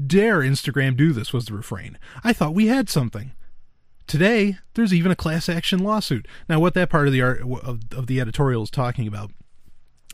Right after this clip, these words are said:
is recently Instagram changed its terms of service to where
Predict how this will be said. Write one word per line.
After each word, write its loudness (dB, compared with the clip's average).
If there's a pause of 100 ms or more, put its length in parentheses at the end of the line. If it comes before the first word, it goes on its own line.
is 2
recently 4 (340)
Instagram 2
changed 2
its -4
terms 2
of 0
service 0
to 0
where 2